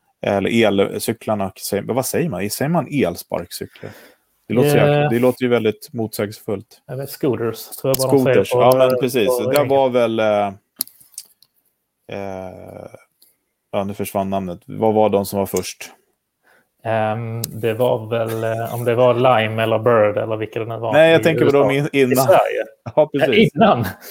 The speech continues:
Speaker 2: Åh, ja, det har jag inte en aning om.
Speaker 1: Ja, men för
Speaker 2: Det kanske
Speaker 1: fasken, det, det,
Speaker 2: alla
Speaker 1: Bolt,
Speaker 2: vet.
Speaker 1: och inte,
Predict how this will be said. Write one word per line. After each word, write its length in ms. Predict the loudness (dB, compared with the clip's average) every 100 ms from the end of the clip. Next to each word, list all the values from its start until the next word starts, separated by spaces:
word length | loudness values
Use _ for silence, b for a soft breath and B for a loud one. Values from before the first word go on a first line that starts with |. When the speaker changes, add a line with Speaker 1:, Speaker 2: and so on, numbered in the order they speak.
| B B B -4 _
Speaker 2:
Åh, 180 | 0 2
ja, 120 | 4
det 240 | 4 4 4
har 140 | 2
jag 60 | -4
inte 120 | -4 -2
en 60 | -2 -2
aning 160 | -4 -10
om. 60 | -12 B B B -2
Speaker 1:
Ja, 300 | 2 2 0
men 140 | -6
för 100 | -6
Speaker 2:
Det 40 | -2
kanske 140 | -2
Speaker 1:
fasken, 200 | -2 -8
det, 60 | -4
det, 60 | -2
Speaker 2:
alla 280 | -2 -4
Speaker 1:
Bolt, 260 | -2 -2 -2
Speaker 2:
vet. 60 | -2
Speaker 1:
och 80 |
inte, 260 | -2 -2